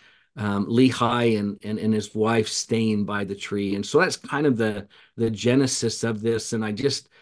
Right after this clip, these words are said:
the more I studied that and, and the more I wrote about it, I could just see, um, this, the inclusion of this,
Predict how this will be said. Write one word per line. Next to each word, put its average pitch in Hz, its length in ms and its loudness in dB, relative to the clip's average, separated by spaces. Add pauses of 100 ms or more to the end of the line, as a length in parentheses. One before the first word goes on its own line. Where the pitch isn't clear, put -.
(280)
the 113 140 0
more 147 320 6
I 143 80 6
studied 131 480 2
that 127 380 -2
and, 107 180 -4
and 107 160 -4
the 110 40 0
more 120 300 2
I 120 80 2
wrote 120 320 2
about 113 320 -4
it, 107 120 -6
I 113 120 -6
could 117 160 -8
just 139 280 -2
see, 120 580 4 (600)
um, 110 380 -4 (1000)
this, 165 640 0 (480)
the 135 260 4
inclusion 139 800 6
of 101 160 -2
this, 92 540 -8